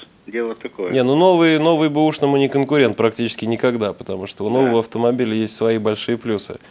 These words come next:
Speaker 1: Естественно.
Speaker 2: А вы, когда выбирали себе Galaxy, э, что-то еще во-, как вариант рассматривался?
Speaker 1: Ну, в принципе, да, до этого у меня был Mercedes Vito.
Speaker 2: Мгм.
Speaker 1: Просто он уже малость подустарел,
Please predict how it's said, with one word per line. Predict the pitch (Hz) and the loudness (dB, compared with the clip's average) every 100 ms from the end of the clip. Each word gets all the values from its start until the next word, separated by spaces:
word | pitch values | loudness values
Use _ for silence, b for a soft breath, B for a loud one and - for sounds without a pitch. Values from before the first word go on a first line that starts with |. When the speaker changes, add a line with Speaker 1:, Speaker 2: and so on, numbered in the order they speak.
| B | B
Speaker 1:
Естественно. | 95 127 - 90 82 - 80 B B | -12 -12 -8 -10 -10 -12 -14 B B
Speaker 2:
А | - 117 117 | 2 6 6
вы, | 127 190 | 6 4
когда | 185 165 160 | 2 2 2
выбирали | 151 156 170 120 | 2 2 4 2
себе | - 107 | -2 -6
Galaxy, | 120 147 117 107 - 95 82 104 107 | 0 2 2 0 -6 -6 -6 -6 -6
э, | |
что-то | - 170 147 | -4 -4 0
еще | 160 - 123 | 0 2 4
во-, | 113 - - - | 2 -2 -16 -6
как | 127 | -4
вариант | 131 135 110 | 2 4 4
рассматривался? | 117 135 196 202 131 101 - - - _ b b b b _ _ - 123 | 2 2 2 2 2 -2 -6 -12 -18 _ b b b b _ _ -20 -16
Speaker 1:
Ну, | 120 143 160 | -4 0 2
в | - | 2
принципе, | 165 165 170 151 135 | 2 2 0 -4 2
да, | 165 180 | 6 6
до | 143 | 8
этого | 135 131 131 131 | 8 8 6 4
у | 131 | 4
меня | 131 131 | 4 2
был | 123 131 | 4 2
Mercedes | 123 123 131 131 123 | 0 -2 0 0 0
Vito. | 156 175 - 165 - _ b b b b | 0 2 0 -2 -8 _ b b b b
Speaker 2:
Мгм. | 113 117 | -2 2
Speaker 1:
Просто | 117 107 113 | 2 4 2
он | 117 | 2
уже | 110 120 113 110 98 87 - _ _ _ | -2 0 2 0 -4 -12 -20 _ _ _
малость | 95 113 107 98 - | -2 0 0 -4 -8
подустарел, | 117 117 - 107 131 180 170 | -8 -6 -2 0 2 0 -2